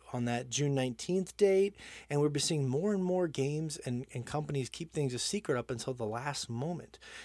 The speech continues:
And the secrecy, I think, is the really interesting thing here. Um, we have countless examples to talk about. Secrets. It will be the topic of the show this week. Um, as a lot has changed in our industry, which is an interesting,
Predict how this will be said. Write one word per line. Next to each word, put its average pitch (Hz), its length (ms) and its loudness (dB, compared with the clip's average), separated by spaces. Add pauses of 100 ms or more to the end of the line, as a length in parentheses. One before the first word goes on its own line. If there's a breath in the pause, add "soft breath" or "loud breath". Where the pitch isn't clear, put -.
(160 loud breath)
And 135 100 4
the 131 60 2
secrecy, 220 640 4
I 127 40 2
think, 135 280 -2
is 123 100 0
the 127 120 -2
really 123 260 0
interesting 113 500 -6
thing 110 300 -6
here. - 340 -16 (460 soft breath)
Um, 139 100 4
we 139 60 4
have 127 140 0
countless 180 340 4
examples 151 380 2
to 139 100 -4
talk 135 300 0
about. 165 340 -4 (260 loud breath)
Secrets. - 920 -2 (360 soft breath)
It 147 120 8
will 143 120 4
be 143 80 4
the 135 120 8
topic 165 420 6
of 165 80 10
the 147 60 4
show 151 220 8
this 143 240 2
week. 117 300 0 (400 loud breath)
Um, 113 540 2 (760)
as 147 120 4
a 143 60 4
lot 151 100 10
has 160 120 8
changed 247 360 2
in 117 100 -2
our 101 80 -2
industry, 104 500 -2
which 127 240 2
is 156 280 2
an 151 180 -4 (180)
interesting, 180 680 2